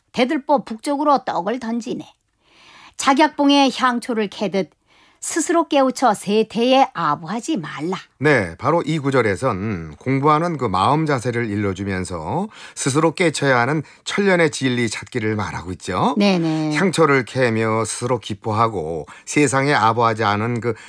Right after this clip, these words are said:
Speaker 2: 도도한 학자의 길로 인도해달라는 뜻이기도 하고요.
Speaker 1: 네, 상냥식을 올리면서 떡을 동서남북으로 던지며 한마디씩 축원했네요.
Speaker 2: 네, 자, 그럼 대들보 머리 위쪽과 아래쪽으로 떡을 던지며 올린 그 축원 한번 볼까요?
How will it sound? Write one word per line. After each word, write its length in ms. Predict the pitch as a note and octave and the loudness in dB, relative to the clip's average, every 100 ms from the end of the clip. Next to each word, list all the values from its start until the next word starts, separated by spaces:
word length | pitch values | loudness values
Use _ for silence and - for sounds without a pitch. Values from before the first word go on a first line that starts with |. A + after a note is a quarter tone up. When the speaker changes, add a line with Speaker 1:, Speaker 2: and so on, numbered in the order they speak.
| - | -10
Speaker 2:
도도한 460 | A#2+ C#3+ C#3+ C#3+ C#3 | 0 2 4 2 2
학자의 420 | - - D#3+ B2+ | -6 -4 -2 -2
길로 420 | G2+ F#2+ F#2+ G2 | -4 -6 -4 -4
인도해달라는 680 | A2+ A#2+ A#2+ G#2+ F2+ F2+ F2 | -4 0 0 0 0 -6 -6
뜻이기도 440 | C#3 - - - | -6 -8 -12 -14
하고요. 460 | E2 F2+ G2+ D2 D#2 | -14 -8 -6 -6 0
Speaker 1:
네, 560 | G3+ A3+ B3 B3 A#3+ A#3 | 2 4 2 0 0 0
상냥식을 500 | C#4 C#4 C#4+ C#4 C#4 | 2 4 4 0 -2
올리면서 1080 | D#4+ B3 A3 G#3+ G#3+ F#3 F3+ A3 A3+ E3+ E3 | 0 0 0 -2 -2 0 2 2 2 2 0
떡을 640 | C4 C4 G#3 A3 D4 D#3 | 0 0 0 0 0 0
동서남북으로 920 | - G#3+ G#3+ A3 F3+ F3+ F3 F3+ G3 | -2 -2 0 -2 0 -2 -4 -2 -2
던지며 500 | G3 F3+ D#3+ F3 F#3+ - - - | -2 -4 -4 -2 -2 -2 -10 -18
한마디씩 1040 | - D4 D#4+ A#3 F3 - D#3+ D#3 F3+ D3+ | -4 2 4 2 -2 -6 -4 -2 -2 -4
축원했네요. 800 | - - - D#3+ B3+ D#3 D3 - C#3+ | -8 -4 -2 -2 -2 -2 -2 -2 2
Speaker 2:
네, 380 | B2+ F2 D2 - | 2 2 -4 -6
자, 120 | C#3+ | -4
그럼 500 | F#3 E3 B2 C#3 F#2+ | 2 4 4 0 -2
대들보 440 | - C3 D3 F3 | 0 2 2 0
머리 240 | C#3 C#3 C#3+ | 0 2 0
위쪽과 640 | A#2+ C3+ - A#2+ F3+ E3 | -2 -2 -2 -2 0 2
아래쪽으로 560 | A2+ A2+ C3 A2 F#2+ F2+ | 2 -2 -4 -4 -4 -4
떡을 280 | D3+ C#3+ A2+ | -2 -2 0
던지며 640 | G#2+ G#2+ G#2+ G2+ E2+ E2+ F2 | -2 -2 -2 -4 -4 -6 -4
올린 320 | A2 A#2 A2+ | -2 -2 -2
그 180 | A#2 G#2+ | -4 -6
축원 480 | - F3+ D#3 E2 - | -8 0 0 0 -6
한번 300 | - A#2 A2+ | -12 -8 -8
볼까요? 720 | - D#2+ A2+ B2 D2+ C#3 C4 | -10 -10 -6 -6 -6 -6 -6